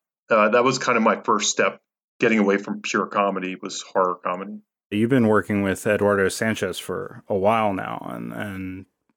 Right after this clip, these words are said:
Speaker 2: our listeners probably know him best for being the director of the Blair Witch Project, but he's done a number of movies since then, and the majority of them you've written, correct?
Speaker 1: Mm-hmm. Yeah, yeah. So I, I think,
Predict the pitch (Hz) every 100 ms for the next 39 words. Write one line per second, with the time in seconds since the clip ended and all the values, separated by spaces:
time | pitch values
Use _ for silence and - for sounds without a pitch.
0 | - 107 104 101 104 98 87 - - 117
1 | 110 107 104 95 90 _ _ - 98 98
2 | 95 95 - - 95 95 92 90 90 95
3 | 90 - 95 101 101 98 110 - - -
4 | 98 95 92 92 101 - - 87 90 107
5 | - 101 113 110 113 104 - - _ 117
6 | 117 117 110 101 107 95 92 - 135 147
7 | - 92 90 95 110 98 92 95 95 117
8 | 160 113 98 98 98 87 117 120 92 107
9 | - - 113 110 - _ - 107 98 107
10 | - - 160 156 - - 127 107 147 131
11 | - _ _ _ - 131 139 - 208 196
12 | 214 -